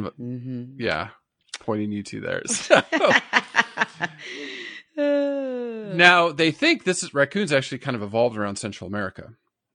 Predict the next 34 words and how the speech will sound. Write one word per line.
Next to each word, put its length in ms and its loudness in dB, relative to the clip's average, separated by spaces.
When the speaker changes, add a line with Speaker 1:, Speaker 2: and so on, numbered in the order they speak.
Speaker 1:
and 220 2
then 640 4
about 260 0
two 180 2
and 80 4
a 40 2
half 180 4
million 260 2
years 220 2
ago, 260 2
during 260 -2
the 80 -6
Pleistocene, 920 -2
that's 220 4
when 120 2
they 120 4
went 340 4
through 120 -2
North 260 0
America, 760 0
and 220 -4
they 60 -2
were 80 -2
pretty 200 0
much 200 0
all 200 4
throughout 280 0
the 100 -12
U 160 -2
S 260 -2
and 120 -12
parts 240 -8
of 80 -14
Canada. 460 -2